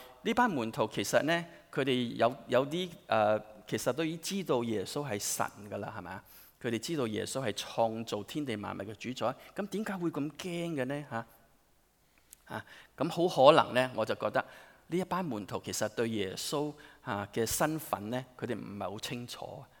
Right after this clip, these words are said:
啊，佢哋唔係好知道耶穌係邊個，佢哋可能知道耶穌呢係先知。啊，咁呢，佢亦都，佢哋或者都見過耶穌行好多神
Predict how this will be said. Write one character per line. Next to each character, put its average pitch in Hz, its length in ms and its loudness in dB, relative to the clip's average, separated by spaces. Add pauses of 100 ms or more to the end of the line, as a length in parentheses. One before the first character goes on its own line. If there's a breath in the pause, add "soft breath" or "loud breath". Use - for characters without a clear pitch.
(160 soft breath)
啊， - 240 -12
佢 - 80 -6
哋 160 80 0
唔 104 160 -2
係 104 160 4
好 147 80 0
知 196 240 -2
道 143 120 4
耶 101 180 0
穌 139 240 0
係 - 160 -2
邊 147 260 0
個， - 180 -4 (300 loud breath)
佢 190 120 2
哋 185 100 6
可 151 480 8
能 143 120 10 (540)
知 226 220 0
道 147 180 6
耶 104 160 2
穌 156 220 0
呢 156 160 0
係 98 100 0
先 151 360 0
知。 151 280 -2 (160)
啊， 113 180 2 (360 loud breath)
咁 147 160 6
呢， 220 180 8 (160)
佢 165 100 4
亦 180 120 8
都， 208 160 4 (260)
佢 175 140 2
哋 160 120 6
或 127 140 12
者 156 140 4
都 202 120 4 (100)
見 147 320 2
過 139 160 6
耶 107 120 4
穌 160 260 0 (100)
行 104 200 -2
好 113 140 0
多 151 100 4
神 - 180 4